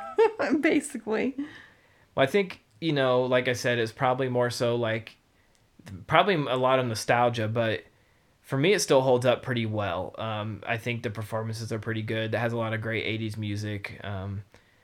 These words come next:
Speaker 2: I do think, like I said, nostalgia plays a lot in it because, like, can you imagine if you're a kid about that age watching it and you're bullied at school and you're like, "Man, like, I wanna be
Speaker 1: Mm-hmm.
Speaker 2: Daniel 'cause he's an underdog."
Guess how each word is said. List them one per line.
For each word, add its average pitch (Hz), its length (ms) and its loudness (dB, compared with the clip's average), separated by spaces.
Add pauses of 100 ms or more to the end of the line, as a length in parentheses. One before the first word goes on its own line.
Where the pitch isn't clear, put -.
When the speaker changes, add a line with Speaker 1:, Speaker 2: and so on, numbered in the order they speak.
(420)
Speaker 2:
I 127 120 2
do 135 240 2
think, 123 300 -2
like 117 200 0
I - 20 -2
said, 113 240 -2
nostalgia 117 460 0
plays 113 260 0
a - 20 -4
lot 113 140 0
in 101 80 -2
it 82 100 -4
because, 110 340 -4
like, 110 320 -6
can 139 140 -6
you 131 60 0
imagine 120 340 2
if 117 100 -6
you're 117 260 0
a 113 160 0
kid 117 240 -2
about 117 260 -2
that 107 180 -2
age 107 300 -2
watching 110 400 -2
it 107 240 -4
and 107 400 -4
you're 113 180 -2
bullied 110 320 -2
at 101 120 -4
school 110 360 -2
and 107 80 -4
you're 101 100 -2
like, 92 220 -4
"Man, 98 400 -6 (100)
like, 98 160 -8
I - 80 -2
wanna 117 200 0
be 113 80 2
Speaker 1:
Mm-hmm. 113 80 2
Speaker 2:
Daniel 110 320 -2
'cause 110 160 -4
he's 135 160 -2
an 120 60 -2
underdog." 107 560 -2